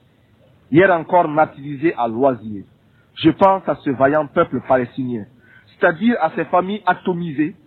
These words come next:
errant de par le monde à la quête d'un asile. Courageux, déterminés, stoïques et infatigables, les Palestiniens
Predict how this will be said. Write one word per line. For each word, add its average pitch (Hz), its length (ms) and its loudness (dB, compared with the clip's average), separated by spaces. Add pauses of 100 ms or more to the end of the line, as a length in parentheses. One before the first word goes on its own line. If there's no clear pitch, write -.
(340)
errant 196 240 2
de 165 140 -4
par 196 440 2
le 151 120 -2
monde 202 520 -4
à 151 60 2
la 139 120 2
quête 196 280 -4
d'un 135 280 -4
asile. 131 380 -4 (1300)
Courageux, 135 480 0 (1400)
déterminés, 156 600 2 (840)
stoïques 226 480 4
et 190 80 2
infatigables, 156 680 0 (680)
les 147 120 0
Palestiniens 170 840 -2